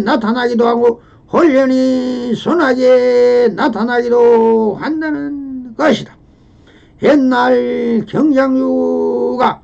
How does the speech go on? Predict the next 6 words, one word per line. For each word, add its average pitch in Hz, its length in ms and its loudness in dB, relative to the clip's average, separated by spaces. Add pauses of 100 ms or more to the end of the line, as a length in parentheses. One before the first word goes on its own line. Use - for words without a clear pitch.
(280)
이를 247 960 4
말하다가 226 580 -2 (220)
손을 254 1080 -2
세우고서 240 1300 2
말하였다. 226 520 0 (480)
"보았느냐? 262 720 0